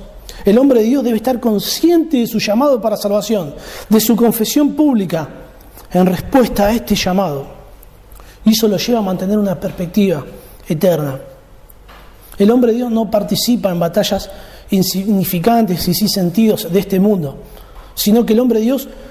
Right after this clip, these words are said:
se concentra en las cosas eternas. Está bien cuidar de, de los animales, ¿no? Es justo.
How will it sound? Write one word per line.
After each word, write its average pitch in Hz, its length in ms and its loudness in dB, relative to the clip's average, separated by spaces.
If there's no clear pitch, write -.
se 208 200 0
concentra 226 480 2
en 214 60 -2
las 175 100 -2
cosas 226 300 -2
eternas. 180 720 -2
Está 320 200 0
bien 311 240 2
cuidar 208 340 0
de, 180 220 -6
de 165 160 0
los 175 160 0
animales, 175 480 0
¿no? 240 200 -2
Es - 100 -6
justo. 269 420 -2